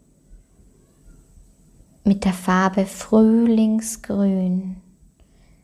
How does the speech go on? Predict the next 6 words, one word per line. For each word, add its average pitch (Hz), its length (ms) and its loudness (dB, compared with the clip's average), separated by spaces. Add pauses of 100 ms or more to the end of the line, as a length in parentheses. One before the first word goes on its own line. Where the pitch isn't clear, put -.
(400)
In 190 120 -2
der 185 100 0
Brustwirbelsäule, 202 1200 0
in 202 600 -6
deiner 180 160 -4
Herzgegend 196 1300 -2